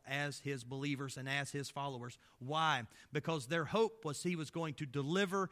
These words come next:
Israel. Guess what he did? He delivered them. Guess what they didn't understand? Who the enemy was. Who was the real tyrant that need to, that they needed to be delivered from?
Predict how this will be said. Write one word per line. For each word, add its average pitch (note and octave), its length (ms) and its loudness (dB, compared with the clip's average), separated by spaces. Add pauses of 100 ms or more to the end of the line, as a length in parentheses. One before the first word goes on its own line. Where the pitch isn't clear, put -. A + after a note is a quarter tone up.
(200)
Israel. D#3+ 540 6 (260)
Guess G#3 260 6
what F#3 140 6
he F3 100 4
did? C3+ 400 4 (1500)
He B2 120 -8
delivered C3+ 320 0
them. G2 100 -16 (1200)
Guess F#3 180 2
what F#3+ 140 2
they F3+ 120 6
didn't D#3+ 220 0
understand? D3 640 -4 (760)
Who F3+ 80 2
the D#3 200 2
enemy C#3+ 240 -2
was. A2 400 -8 (1700)
Who A#3 160 6
was A3 200 4
the F3+ 120 2
real F#3 200 2
tyrant F#3 540 4
that D3+ 140 -6
need F3+ 240 -2
to, D3+ 100 -2 (160)
that D3+ 160 -2
they G3 180 4
needed F#3+ 280 2
to E3 80 0
be E3+ 140 2
delivered D#3+ 460 0
from? F3+ 280 0